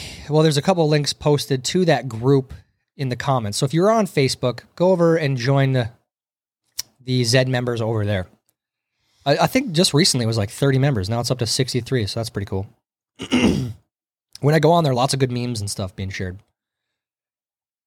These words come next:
No Smoke says, "Damn, I gotta see that side by side." Listen, I'm, I'm, uh, <laughs> Mama want drinking coffee in bed.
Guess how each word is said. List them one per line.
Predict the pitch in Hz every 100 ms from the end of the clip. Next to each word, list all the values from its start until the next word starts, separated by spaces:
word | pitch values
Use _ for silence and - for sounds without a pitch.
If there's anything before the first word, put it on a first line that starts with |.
| _ _ _ _ _ _ _ _ _
No | 139 151
Smoke | - 156 170
says, | 139 117
"Damn, | 131 123
I | 123
gotta | 120
see | -
that | 123 101
side | - 127
by | 113 92
side." | - 98 92 107 _ _ _ _ _ _ _ _ _ _ _ _ _ _ _ _ _ _ _
Listen, | 110 95 104 95 _ _
I'm, | 117 113
I'm, | 123 113 113
uh, | 104 104 - _
<laughs> | - 196
Mama | 147 151
want | 147 160 147
drinking | 135 131
coffee | 139 131
in | 131
bed. | 123 139 160